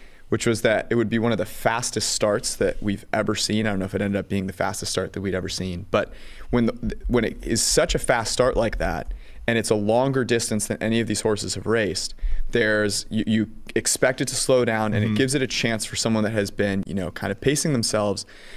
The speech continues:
Speaker 1: to come from behind at the end, and that's exactly what happened with a horse who literally wasn't in the race until thirty minutes before the deadline.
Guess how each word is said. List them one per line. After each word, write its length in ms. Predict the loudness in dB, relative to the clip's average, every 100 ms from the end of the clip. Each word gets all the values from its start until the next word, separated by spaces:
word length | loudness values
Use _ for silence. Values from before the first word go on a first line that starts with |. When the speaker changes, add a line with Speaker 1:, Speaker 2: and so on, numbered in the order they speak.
| -6
Speaker 1:
to 100 | 0
come 180 | 0 2
from 140 | 0
behind 300 | 0 0 0
at 100 | 0
the 120 | 0
end, 300 | 2 2 2
and 100 | 2
that's 140 | 2 0
exactly 480 | 0 2 2 2 0
what 160 | 0
happened 460 | 0 0 2 0 0
with 180 | 0 0
a 40 |
horse 320 | 2 2 2
who 100 | 0
literally 360 | 2 4 4 2
wasn't 300 | 2 2 0
in 80 | 0
the 80 |
race 340 | 2 4 2 0
until 300 | -2 -2 -2
thirty 340 | 0 2 2
minutes 340 | 2 2 0 -4
before 360 | -8 -2 0
the 120 | 0 2
deadline. 580 | 2 2 0 0 -2